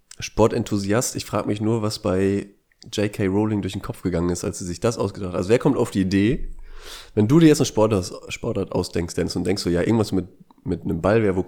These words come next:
cool. Nimm mal einfach drei unterschiedliche rein, wo man quasi drei unterschiedliche Vorgänge im ganzen Spiel schon hat. Also die einen versuchen mit den Quaffels die Ringe zu werfen, das wäre schon mal ein Spiel an sich im Grunde.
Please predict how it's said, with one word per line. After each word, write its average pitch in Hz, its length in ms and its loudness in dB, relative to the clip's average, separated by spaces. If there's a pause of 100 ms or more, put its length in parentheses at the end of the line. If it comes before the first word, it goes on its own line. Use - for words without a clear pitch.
cool. 82 300 -4 (760)
Nimm 101 140 2
mal 117 80 4
einfach 101 260 -2
drei 101 280 4
unterschiedliche 135 720 0
rein, 127 320 -2
wo 101 40 -4
man 95 180 -2
quasi 104 680 -4 (120)
drei 101 280 2
unterschiedliche 107 500 2
Vorgänge 101 540 2
im 90 160 0
ganzen 98 340 0
Spiel 98 320 -4
schon 85 200 -8
hat. - 280 -8 (360)
Also 90 220 -4
die 95 180 -2
einen 107 320 6
versuchen 98 500 0
mit 92 140 2
den 90 260 2 (1120)
Quaffels 113 720 4
die 95 120 2
Ringe 120 200 6
zu 113 140 -4
werfen, 127 240 4
das 104 160 2
wäre 117 120 8
schon 120 140 0
mal 107 80 4
ein 104 60 2
Spiel 131 260 -2
an 95 140 2
sich 123 280 4
im 95 120 -2
Grunde. 85 420 0